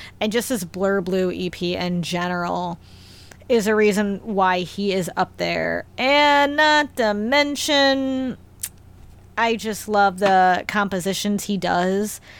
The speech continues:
I feel like he's just so good at his craft. And this is just the perfect way to hear it.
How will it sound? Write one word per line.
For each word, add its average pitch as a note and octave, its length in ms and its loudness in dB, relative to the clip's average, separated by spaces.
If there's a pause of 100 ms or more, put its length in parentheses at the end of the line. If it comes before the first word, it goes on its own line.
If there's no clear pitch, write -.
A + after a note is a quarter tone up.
(360)
I G#3 220 2
feel A3 340 2
like G3+ 540 0 (1160)
he's C4 260 0
just - 160 0
so A#3 160 2
good A3 160 2
at G3+ 80 0
his F3+ 160 -4
craft. - 680 -8 (680)
And G3+ 540 2
this G3+ 260 0
is G#3 240 -2
just F#3+ 480 -4
the F#3 100 -4
perfect F#3+ 720 -4
way F3+ 360 -2
to E3 80 -6
hear - 260 -12
it. - 420 -16